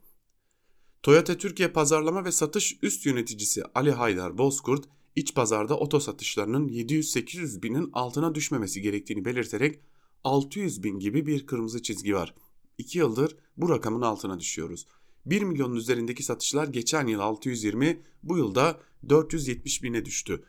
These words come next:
Böyle giderse bayiler kapanabilir." dedi. Gidişatın işsizlik yaratacağını belirten Bozkurt,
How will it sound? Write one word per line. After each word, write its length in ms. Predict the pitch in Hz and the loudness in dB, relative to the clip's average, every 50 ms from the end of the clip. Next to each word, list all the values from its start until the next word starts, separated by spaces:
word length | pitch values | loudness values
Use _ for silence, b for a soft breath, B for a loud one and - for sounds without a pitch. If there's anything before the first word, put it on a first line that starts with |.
| b b b - | b b b 0
Böyle 220 | 123 135 143 143 | 2 4 4 4
giderse 580 | 139 147 156 196 214 214 - 123 - - - _ - | 4 2 0 0 0 0 0 0 -2 -6 -8 _ -14
bayiler 500 | 104 113 123 127 127 120 123 143 147 143 | -6 -2 0 2 2 2 2 0 0 0
kapanabilir." 580 | - 113 - 117 110 107 98 92 85 - - | -2 -6 -4 -4 -6 -4 -4 -6 -8 -8 -8
dedi. 300 | - 90 87 85 73 - _ _ _ _ _ - _ - - | -10 -12 -12 -12 -14 -16 _ _ _ _ _ -20 _ -12 -8
Gidişatın 800 | 120 127 127 123 - - 139 127 127 127 - - 101 92 95 - | -6 -4 -2 0 0 0 0 -2 -2 -4 -4 -8 -8 -8 -8 -6
işsizlik 580 | - 113 113 - - - 127 127 160 190 - 147 | -6 -6 -4 -4 -6 -4 -4 -4 -4 -4 -2 -2
yaratacağını 540 | 127 113 107 110 104 104 104 101 98 95 101 | -2 -2 -2 -4 -2 -2 0 0 0 -2 -2
belirten 460 | 107 107 104 95 - 101 95 95 92 | -2 -2 -2 -4 -4 -4 -4 0 2
Bozkurt, 480 | 131 135 123 - - 131 151 160 - | 2 0 0 0 2 2 2 2 0